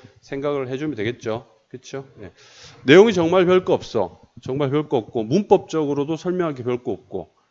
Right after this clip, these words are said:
그냥 주제는 한 가지죠. 마노마노라는, 어, 페루의 자선단체가 무슨 일을 하는가, 무슨 일을 하는가, 그리고 그 일을 하기 위해서 관광업으로 지역 발전한다 그랬으니까 관광객들에게는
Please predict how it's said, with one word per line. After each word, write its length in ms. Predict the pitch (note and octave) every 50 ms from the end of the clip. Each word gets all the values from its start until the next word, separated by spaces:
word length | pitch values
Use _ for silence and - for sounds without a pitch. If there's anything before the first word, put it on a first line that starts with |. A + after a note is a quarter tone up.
| _ _ _ _
그냥 380 | - D#3+ E3 D#3+ D#3+ D3+ B2+
주제는 280 | - - E3+ F3+ F#3+ E3
한 100 | D3+ D3
가지죠. 560 | D#3 D#3+ D3 C3 B2 C#3 D#3+ E3+ E3+ - - -
마노마노라는, 1400 | B2 A2+ A#2 B2+ C3+ D3+ D#3 D#3 E3 D#3+ E3 E3+ D#3+ D#3 C#3+ C#3 C3 C3 C3 C3 C3 C3+ D3 D#3 D#3+ D#3+ E3 D#3+ - - - _ - - _ _
어, 440 | - G2+ G2+ G2+ G2 F#2+ F#2+ G2 -
페루의 280 | - F#3 F3+ F3 D#3 B2
자선단체가 1040 | - B2 B2+ D#3+ F3+ F#3 D#3+ C3+ B2 - - A2 G2 A2 A2+ A#2 A2 F#2 F2+ - -
무슨 460 | A#2 A2+ A#2+ - - E3+ F3+ F#3 F3+
일을 320 | D#3 B2+ A#2+ C3+ C#3 C#3 D3+
하는가, 640 | D#3 E3+ F3 F3 D#3 B2+ G#2+ G#2+ A#2+ C3+ C#3 - -
무슨 340 | A#2 A2 A2 - D#3 D#3 D#3
일을 280 | C3 B2+ C3+ C3 C3 C3+
하는가, 480 | C3+ C#3 C#3+ C3+ A#2+ A#2 G#2+ F2+ - - - _ _ _ _ _
그리고 280 | - E3 E3 E3+ D#3+ -
그 160 | - - E3+ F3+
일을 300 | E3+ E3 D3+ D#3+ D3 D3+
하기 300 | E3 D#3+ D3+ D3+ C3+ A#2
위해서 680 | A2+ A#2+ C3 B2+ - A#2 G2+ G#2 A2 C3+ E3 F3 - - - - - _ _
관광업으로 960 | _ - A#2 B2 C3 C3+ D#3 E3 E3+ F3 E3+ - D#3+ E3 E3+ F3+ E3+ D#3+ D3+
지역 240 | C3+ - D#3 D3+ D3+
발전한다 460 | - C#3+ C#3 - C#3 C3+ C#3+ C#3+ C#3+
그랬으니까 540 | C#3 B2 A2+ A2 - B2+ A2+ - B2 A2+ -
관광객들에게는 1200 | - A2+ A2+ A#2+ B2+ B2 E3 F#3 F#3+ F3 E3+ - - - D#3 D3 C#3+ C3 B2+ B2 A#2+ C3+ C#3+ B2 G2